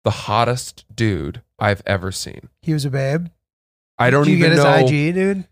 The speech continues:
Speaker 1: Dude, his name is Will Porter.
Speaker 2: Okay, that's a good name.
Speaker 1: He's turning pro as a golfer.
Speaker 2: Wow.
Speaker 1: He went to the University of Chattanooga in Tennessee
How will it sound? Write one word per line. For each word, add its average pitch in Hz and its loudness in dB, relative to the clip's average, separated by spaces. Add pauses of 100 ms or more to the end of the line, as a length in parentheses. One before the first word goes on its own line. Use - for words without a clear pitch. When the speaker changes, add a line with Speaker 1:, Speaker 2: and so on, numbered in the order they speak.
(160)
Speaker 1:
Dude, 131 0
his 117 -2
name 131 0
is 117 0 (280)
Will 147 2 (100)
Porter. 147 2 (340)
Speaker 2:
Okay, 135 -8
that's 127 -8
a 143 -12
good 139 -6
name. 135 -8
Speaker 1:
He's 131 0 (220)
turning 160 2
pro 160 2
as 131 -2
a 131 0
golfer. 120 2
Speaker 2:
Wow. 143 0 (460)
Speaker 1:
He 147 2
went 147 0
to 131 2
the 117 -2
University 135 0
of 101 -8
Chattanooga 131 -2 (380)
in 113 -2
Tennessee 131 -2